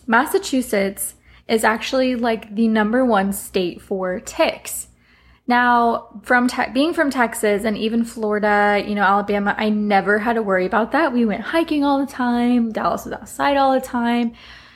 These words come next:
She f-, had a tick in Florida. I think I talked about this, but I was able to get it out. And that was honestly my first encounter of ticks.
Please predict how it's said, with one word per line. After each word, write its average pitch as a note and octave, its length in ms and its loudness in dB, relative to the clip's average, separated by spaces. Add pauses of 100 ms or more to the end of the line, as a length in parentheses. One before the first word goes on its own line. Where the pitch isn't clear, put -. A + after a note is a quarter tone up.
(140)
She C4+ 320 -2
f-, - 180 -14 (100)
had C#4 240 2
a F#4+ 60 2
tick A3+ 520 -2
in G#3+ 520 0
Florida. G#3 500 0
I A3 60 -4
think A#3+ 160 0
I B3 60 2
talked G#3 240 -6
about F#3+ 180 -4
this, F3 200 -4
but - 280 0 (760)
I D#3+ 60 -4
was A#3+ 120 0
able A#3+ 160 2
to A3+ 80 2
get G3+ 120 0
it G#3 60 2
out. F#3+ 140 4
And G#3+ 120 2
that D4 120 6
was D4+ 160 0
honestly A3+ 360 0
my G#3 160 -2
first G3+ 340 -6
encounter F#3+ 640 -6 (340)
of G3 420 2 (180)
ticks. - 520 -12